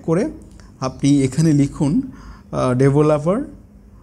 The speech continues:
ডেভেলপার অপশনস, আহ, এটা লিখে সার্চ করলে এটাতে ক্লিক করুন। তারপর দেখবেন এটা চালু হয়ে গেছে আর কি। তো আমরা এটাতে প্রবেশ করব। তারপর আপনি ঠিক একটু নি-, নিচে চলে আসুন।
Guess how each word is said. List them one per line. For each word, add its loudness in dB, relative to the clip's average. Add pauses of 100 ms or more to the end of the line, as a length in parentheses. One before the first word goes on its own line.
(360)
ডেভেলপার 2
অপশনস, -4
আহ, -8
এটা 2
লিখে -2
সার্চ 0
করলে -2
এটাতে -4
ক্লিক -2
করুন। -6
তারপর -2
দেখবেন 2
এটা 0
চালু 2
হয়ে 6
গেছে -2
আর -4
কি। -6 (140)
তো -4
আমরা 2
এটাতে -4
প্রবেশ -2
করব। -2 (760)
তারপর 4
আপনি 0
ঠিক 0 (140)
একটু -4
নি-, 2
নিচে 2
চলে 2
আসুন। 0